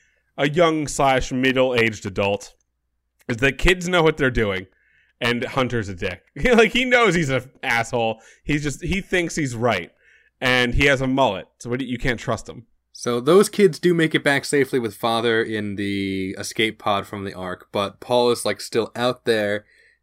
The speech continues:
Speaker 2: and Mother goes to look for him, and that's, like, the cliffhanger of episode three, is he falls into one of the pits, and he's hanging from a branch. Um,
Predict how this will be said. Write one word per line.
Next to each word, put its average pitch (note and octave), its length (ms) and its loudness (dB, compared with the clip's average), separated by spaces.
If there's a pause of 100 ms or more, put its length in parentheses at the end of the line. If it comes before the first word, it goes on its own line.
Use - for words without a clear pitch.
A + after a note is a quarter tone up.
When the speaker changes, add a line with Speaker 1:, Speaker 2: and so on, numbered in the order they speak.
(100)
Speaker 2:
and G#2 260 -8
Mother A2 260 0
goes G#2+ 260 -4
to A2 100 -10
look B2+ 240 -6
for B2+ 160 0
him, A2 200 -4
and G#2+ 120 -6
that's, A2 220 -6
like, A2+ 140 -6
the A#2+ 80 -8
cliffhanger G#2+ 580 -4
of F#2 80 -6
episode F#2+ 420 -8
three, G2 180 -2
is F2 120 -6
he G#2+ 60 -8
falls C3+ 320 -2
into C3+ 160 -4
one C3+ 120 -4
of C#3+ 40 -8
the C#3 60 -12
pits, D3 380 -6
and C3+ 100 -8
he's C3 120 -8
hanging C#3+ 280 -4
from C#3+ 160 -6
a C#3 60 -6
branch. C#3 640 -4 (520)
Um, G2+ 540 -6